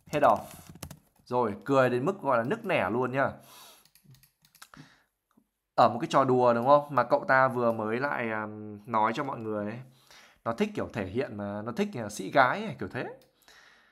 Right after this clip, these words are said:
Rồi sẽ không muốn chọn này, là bị là bee sitting đúng không? Tức là kiểu đang ngồi, với lại Neville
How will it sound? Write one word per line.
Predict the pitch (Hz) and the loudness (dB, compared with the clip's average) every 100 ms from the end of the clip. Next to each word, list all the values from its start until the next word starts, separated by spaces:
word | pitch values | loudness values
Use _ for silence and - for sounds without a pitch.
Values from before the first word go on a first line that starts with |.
| _ - | _ -4
Rồi | 131 120 | -2 0
sẽ | 190 185 | 0 0
không | 202 175 | 0 0
muốn | 139 143 | -2 4
chọn | 190 165 139 | 6 6 2
này, | 131 - | -6 -4
là | 127 127 | -2 0
bị | 208 - - - - - - - - | -2 -4 -12 -20 -20 -20 -20 -20 -4
là | 135 | 2
bee | 151 175 | 4 2
sitting | - 202 185 | 0 2 2
đúng | 156 147 | 4 0
không? | 160 | 0
Tức | 139 | -2
là | |
kiểu | 117 104 | -4 4
đang | 135 135 | 4 4
ngồi, | 127 117 110 | 0 0 0
với | 123 | -2
lại | 139 | -2
Neville | 127 131 120 110 | -4 -4 -2 -2